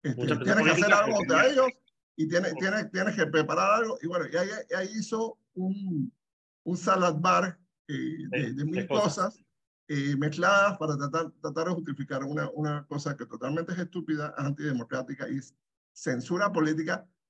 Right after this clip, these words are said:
Speaker 1: justo cuando empieza el periodo electoral.
Speaker 2: Periodo
Speaker 1: O sea, que
Speaker 2: electoral.
Speaker 1: si tú vas a poner la foto de Gaby Carrizo, tienes que irle a pedir permiso a Gaby Carrizo.
Speaker 2: Dile permiso. Rodrigo,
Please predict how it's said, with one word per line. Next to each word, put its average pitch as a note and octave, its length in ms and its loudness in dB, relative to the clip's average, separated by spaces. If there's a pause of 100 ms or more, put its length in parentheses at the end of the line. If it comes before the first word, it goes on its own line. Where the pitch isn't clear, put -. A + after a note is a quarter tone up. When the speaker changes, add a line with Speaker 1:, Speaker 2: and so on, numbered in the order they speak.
(100)
Speaker 1:
justo F4 680 2 (340)
cuando B2 220 -2
empieza D3+ 400 -2
el E3 80 -4
periodo B2+ 340 -2
electoral. A#2 560 -8 (180)
Speaker 2:
Periodo G#2 180 -10
Speaker 1:
O - 20 -4
sea, B2 180 0
que C#3+ 100 -4
Speaker 2:
electoral. - 60 -4
Speaker 1:
si A2 180 -14
tú F#3 140 -2
vas A3+ 240 6
a G#3 60 -2
poner F3 240 4
la G3 100 4
foto G#3+ 300 0
de D#3+ 80 2
Gaby C3 220 0
Carrizo, F3 460 -4
tienes D3+ 220 -2
que E3 60 -6
irle D#3 160 0
a F3 40 -4
pedir B2+ 240 -8
permiso B2+ 300 -8
a B2 40 -4
Gaby B2 240 -6
Carrizo. G2 420 -14 (180)
Speaker 2:
Dile C3 240 0
permiso. G#2+ 460 -4 (440)
Rodrigo, F3 360 8